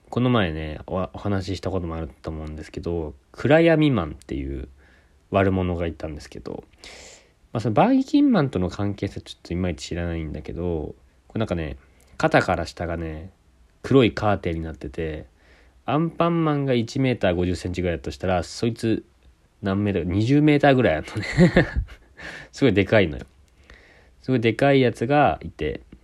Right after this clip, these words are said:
で、攻撃方法としては、その、黒いカーテン、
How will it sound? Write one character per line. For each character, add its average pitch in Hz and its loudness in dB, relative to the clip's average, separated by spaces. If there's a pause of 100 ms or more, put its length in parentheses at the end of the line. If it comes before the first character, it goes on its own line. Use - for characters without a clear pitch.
(120)
で、 98 -2
攻 131 2
撃 131 -2
方 131 2
法 95 -2
と 85 -4
し - -8
て - -8
は、 123 0 (560)
そ - -10
の、 78 -6 (360)
黒 131 6
い 98 4
カ 95 -2
ー 80 -6
テ 69 -10
ン、 95 -12